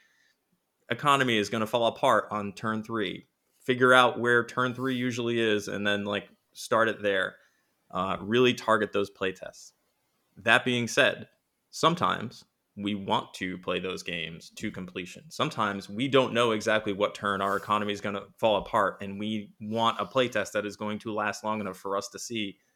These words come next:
"Hey, it fell apart on turn five," or, "Oh, cool, it didn't fall apart at all. This is great." Um, and what was happening in these,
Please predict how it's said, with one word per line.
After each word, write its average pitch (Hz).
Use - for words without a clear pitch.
"Hey, 160
it 107
fell 135
apart 127
on 110
turn 117
five," 107
or, 120
"Oh, 196
cool, 285
it -
didn't 170
fall 170
apart 160
at 123
all. 170
This 143
is 107
great." -
Um, 107
and 120
what 180
was -
happening 131
in 107
these, 101